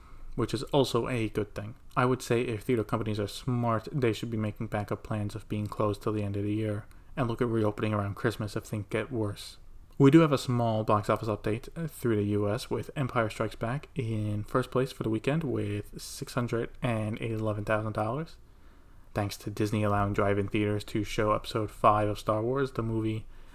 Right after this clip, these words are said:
has reached first place at the box office twenty-three years later, after its special edition release. This brings the total domestic gross to two hundred and ninety point nine million.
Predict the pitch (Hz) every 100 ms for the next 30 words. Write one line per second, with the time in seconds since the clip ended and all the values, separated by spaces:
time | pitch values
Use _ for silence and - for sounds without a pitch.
0 | - 135 139 127 120 - 120 107 - -
1 | 104 - - - 104 - 110 104 160 -
2 | - 107 101 - 104 98 107 104 127 160
3 | - - - - - - - - 156 110
4 | - 104 - 123 101 107 101 104 - 104
5 | 104 139 - - - - - 131 - 135
6 | 113 135 127 - 143 147 98 - 107 98
7 | - - 107 101 - 104 - 120 113 107
8 | 110 113 104 107 107 104 - 117 127 113
9 | 110 117 123 123